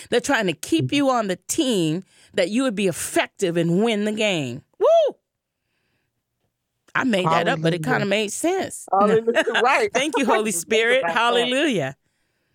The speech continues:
Speaker 2: Hallelujah. It's true. Um,
Speaker 1: Yeah.
Speaker 2: coaching to that, you know, to the end when the, hey, stay in the game, stay in the race, you know, uh, each step, e-, each, each stride, you know,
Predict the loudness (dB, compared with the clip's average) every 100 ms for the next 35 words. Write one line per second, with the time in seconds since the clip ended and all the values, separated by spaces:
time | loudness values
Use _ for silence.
0 | _ _ _ _ _ -2 0 0 0 0
1 | 0 -4 -4 -6 -6 -6 -2 0 0 0
2 | 0 2 2 2 0 -2 -6 -6 -6 -6
3 | _ -2 0 -2 -4 -4 -2 -2 -4 _
4 | _ _ _ -4 0 0 0 -2 -4 -12
5 | -10 -4 0 0 -2 0 2 2 0 -2
6 | -2 -2 -2 -4 -6 -2 0 0 -4 -2
7 | 0 -2 -2 0 0 0 -2 -6 -10 -8
8 | -4 -2 -4 -2 -2 0 -2 -6 -12 -16
9 | -14 -10 -8 -4 -2 -4 -6 -6 -2 -2
10 | -4 -8 -20 _ _ _ _ -10 -8 -6
11 | -6 -2 0 0 -4 -6 -4 -2 -4 -4
12 | -8 -12 -6 -6 -4 -8 -2 0 2 2
13 | 0 -2 -8 -10 -8 -6 -6 -8